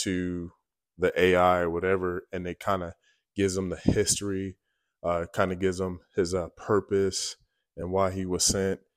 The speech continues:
and a little backstory. So it helps guide him along his journey. You know, we think about, uh, Batman. Alfred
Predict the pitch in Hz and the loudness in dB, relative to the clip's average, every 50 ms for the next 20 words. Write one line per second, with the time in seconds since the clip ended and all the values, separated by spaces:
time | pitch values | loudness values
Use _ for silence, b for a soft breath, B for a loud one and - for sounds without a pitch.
0 | _ _ _ _ _ - 85 82 87 87 92 87 82 - 95 98 104 104 - - | _ _ _ _ _ -6 -4 -2 0 2 2 2 2 4 4 2 2 2 0 0
1 | 95 90 90 87 87 87 90 92 - - - - 95 90 90 90 90 92 - _ | 2 4 4 4 4 0 -2 -6 -8 -8 -4 0 2 2 2 0 -4 -8 -16 _
2 | _ _ - 82 82 - - 110 95 - - - 87 85 78 80 95 92 95 92 | _ _ -4 -4 -4 -2 2 0 0 0 0 -8 -10 -10 -4 0 2 4 6 6
3 | 92 92 90 87 87 - - - - 101 95 90 85 82 90 _ _ _ _ _ | 4 4 2 2 -2 -4 -8 -8 -6 -6 -4 -6 -6 -8 -12 _ _ _ _ _
4 | - 85 87 87 87 90 90 85 82 82 80 95 95 95 90 87 82 85 87 _ | -10 -8 -4 -4 -4 -4 -4 -6 -10 -10 -4 -2 -2 -2 -2 -4 -8 -12 -16 _
5 | _ _ _ _ _ _ _ _ _ _ _ - 90 85 87 85 85 82 82 90 | _ _ _ _ _ _ _ _ _ _ _ -8 -6 -2 -2 0 0 0 -2 -2
6 | 92 - 92 90 87 90 85 80 87 87 85 87 82 - - _ _ _ _ _ | -2 0 0 -2 0 -2 -4 -2 -2 -2 0 0 -2 -4 -8 _ _ _ _ _
7 | _ - 85 87 87 82 85 82 92 101 104 - - 92 87 85 80 78 80 _ | _ -6 -4 -4 -2 -4 -4 0 2 4 4 4 2 -2 -8 -8 -10 -12 -14 _
8 | _ _ _ _ _ _ _ _ - 85 92 98 92 - 82 78 76 | _ _ _ _ _ _ _ _ -2 0 0 0 -2 -4 -8 -8 -8